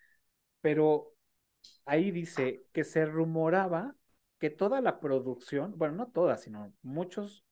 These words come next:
muchos güeyes de la producción, camarógrafos, jalacables, todo el mundo se metía perico todo el tiempo, entre escenas, este, agarraban las pistolas y se ponían a tirar como idiotas,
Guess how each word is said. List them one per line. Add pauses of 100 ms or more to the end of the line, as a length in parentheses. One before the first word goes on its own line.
(100)
muchos
güeyes
de
la
producción,
camarógrafos, (320)
jalacables, (320)
todo
el
mundo
se
metía
perico (840)
todo
el
tiempo, (720)
entre
escenas, (280)
este,
agarraban
las
pistolas
y
se
ponían
a
tirar
como
idiotas,